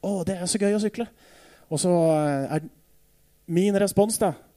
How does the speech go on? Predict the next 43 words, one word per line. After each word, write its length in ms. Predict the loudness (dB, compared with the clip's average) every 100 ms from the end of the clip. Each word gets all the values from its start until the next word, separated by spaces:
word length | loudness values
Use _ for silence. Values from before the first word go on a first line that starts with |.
| _ _ _
er 160 | -2 0
at, 140 | 0 2
eh, 380 | 2 4 2
jeg 80 | 4
begynner 240 | 4 4 2
å 20 |
fortelle 340 | 0 0 0
om 100 | 0
en 100 | 0
lang 200 | 0 0 -2
sykkeltur 480 | -6 -4 0 4 4
jeg 80 |
hadde 240 | 4 2 2
da 140 | 2
jeg 80 | 2
var 140 | 0 0
fjorten 400 | -2 -2 -2 2
år, 240 | 4 4
og 80 | 2
så, 120 | -2 -10
og 120 | -14 -10
så 100 | -6
har 80 | -4
barnet 320 | -4 -4 -6
allerede 380 | -4 -6 -6 -8
løpt 220 | -8 -12
sin 160 | -14 -14
vei, 140 | -16
ikke 160 | -16 -16
sant? 160 | -16 _ -20 -20 _
Kjempedårlig 1120 | -12 -2 -2 -2 -12 _ 0 2 2 2 0 -2 0
idé. 220 | 2 0 -4 _ _ _ _ _ _ _ _ -8
Ikke 160 | -4
fortell 460 | -4 -4 -4 -4 -2
noen 300 | 0 0 -2
ting 160 | -4 -2
om 80 | -2
deg 120 | 0
selv 240 | 0 0 -6 -20 _ -14
før 160 | -10
du 60 | -6
blir 120 | -6
spurt 360 | -6 -6 -6